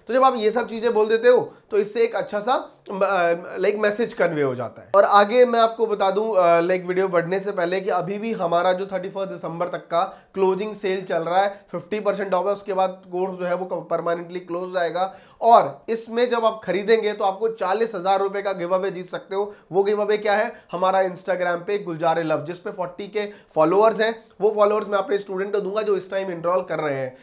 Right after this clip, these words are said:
क्योंकि जो लाइफ टाइम वाला एक्सेस है वो आगे से खत्म हो रहा है। कोर्स भी ये किसी को डिलीवर नहीं होगा। तो मेरे दोस्त,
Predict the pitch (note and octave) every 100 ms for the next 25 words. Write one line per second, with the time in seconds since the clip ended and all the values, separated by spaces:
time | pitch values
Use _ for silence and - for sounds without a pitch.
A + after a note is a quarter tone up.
0 | _ - G#3+ A#3+ G#3+ E3 A3 - A#3+ A3+
1 | G#3+ G#3 G3 G#3+ F#3 G#3 G#3+ - F3 G3
2 | F#3 G3+ G#3 A3+ - F#3 G3 D3+ E3+ F#3+
3 | F#3 F#3 G3 G#3 - _ G#3 G#3 G3 G3+
4 | G#3 G3+ G3 G3+ F#3+ F3 F3+ A3+ B3 -
5 | - E3 F#3+ G#3 F#3 D#3+ C3+ - _ -
6 | F#3 G#3+ A3 F#3+ A3+ A3+